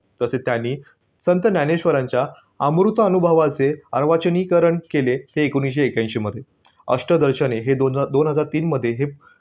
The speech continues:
कविता संग्रह हा सात पाश्चिमात्य दर्शने आणि एक भारतीय दर्शन याचा अभंग रूपाने परिचय करून देणारा भाष्यग्रंथ हा अभिनव प्रयोग त्यांनी केलेला दिसून आला. कवितेप्रमाणे करंदीकरांनी लघुनिबंध आणि वाङ्मय प्रकारात दिलेले वलन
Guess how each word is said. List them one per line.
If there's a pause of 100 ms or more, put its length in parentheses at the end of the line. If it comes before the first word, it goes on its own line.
(120)
कविता
संग्रह (260)
हा (100)
सात
पाश्चिमात्य
दर्शने (140)
आणि
एक
भारतीय
दर्शन (240)
याचा
अभंग
रूपाने
परिचय
करून
देणारा
भाष्यग्रंथ (320)
हा (340)
अभिनव
प्रयोग
त्यांनी
केलेला
दिसून
आला. (1000)
कवितेप्रमाणे
करंदीकरांनी
लघुनिबंध
आणि
वाङ्मय
प्रकारात
दिलेले
वलन